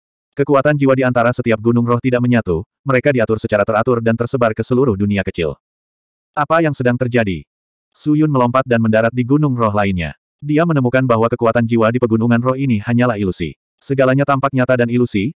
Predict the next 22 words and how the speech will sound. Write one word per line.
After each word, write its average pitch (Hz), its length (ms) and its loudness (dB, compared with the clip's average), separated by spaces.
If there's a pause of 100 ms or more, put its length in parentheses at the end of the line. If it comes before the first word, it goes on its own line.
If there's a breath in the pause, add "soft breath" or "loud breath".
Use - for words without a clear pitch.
(100)
sehingga 127 320 0
sulit 139 160 0
membedakan 110 400 0
mana 104 240 2
yang 113 160 0
asli 113 320 -2
dan 104 160 0
yang 104 160 0
palsu. 87 400 -4 (960)
Matanya 147 400 0
bersinar 135 320 0
saat 123 240 -2
dia 123 160 0
meningkatkan 110 480 0
kecepatannya 117 560 0
dan 123 160 0
mengelilingi 113 480 0
dunia 107 320 0
kecil. 82 320 -4 (240)
Dengan 139 320 0
sangat 131 240 0
cepat, 135 320 0